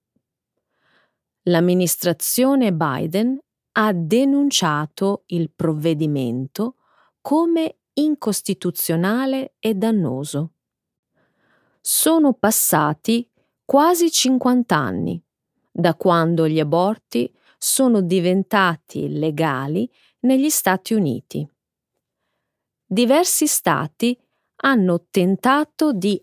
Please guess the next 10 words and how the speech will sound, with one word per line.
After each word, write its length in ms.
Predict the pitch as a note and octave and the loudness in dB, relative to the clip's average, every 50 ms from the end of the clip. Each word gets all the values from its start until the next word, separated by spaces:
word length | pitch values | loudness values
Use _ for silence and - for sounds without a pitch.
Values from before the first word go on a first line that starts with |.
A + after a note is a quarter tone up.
| _ - | _ -6
adottare 1000 | - C#4+ D#4+ B3+ G#3 C4+ C#4+ _ _ - F3+ E3 C3+ A#2 B2 C#3+ F3 A#3 B3+ _ _ _ _ _ _ _ _ _ _ _ | -4 -2 -2 0 0 0 -2 _ _ -2 -2 0 0 -2 -4 -4 -4 -4 -6 _ _ _ _ _ _ _ _ _ _ _
leggi 720 | - G#3+ A3 A#3+ C4+ D4 D4+ C4 G#3+ - - C#4 D4 - _ _ _ _ _ - | -2 0 2 2 2 2 0 0 -2 -2 -2 -2 -2 -2 _ _ _ _ _ -4
antiaborto 1160 | - G3+ G3+ G#3+ G#3+ - - A3 F#3 D#3 C#3+ G#2+ A2+ C3+ - _ _ - A3+ A3+ - - _ _ _ _ _ _ - | 0 0 2 0 0 0 0 0 0 2 0 0 0 -2 -4 _ _ -2 0 0 0 -2 _ _ _ _ _ _ -4
a 120 | - C4 | -2 0
livello 520 | C#4 D4 E4 D4 G#3+ A#3 C4 C#4 C4+ C4+ | 2 2 2 2 2 2 2 2 0 0
statale, 760 | C4 - - A3+ G#3+ - D#3 C3 - - F2 D2+ D#2 - - _ _ _ _ _ _ _ _ _ _ _ _ _ _ _ _ | -2 -2 -2 -4 -2 -2 -2 -4 -2 -4 -6 -8 -8 -10 -12 _ _ _ _ _ _ _ _ _ _ _ _ _ _ _ _
ma 220 | - E3+ F3+ E3+ E3 | 0 2 2 2 2
la 100 | E3 E3 | 2 2
maggior 500 | E3+ E3+ E3 D#3+ D3+ D#3+ E3 D#3 - _ | 2 0 0 0 0 0 -2 -2 -2 _
parte 760 | - A3 A#3 A#3+ B3+ - _ - - D#4 E4 F4+ F#4+ _ | 0 2 2 2 0 -2 _ -4 -2 -2 -2 -2 -6 _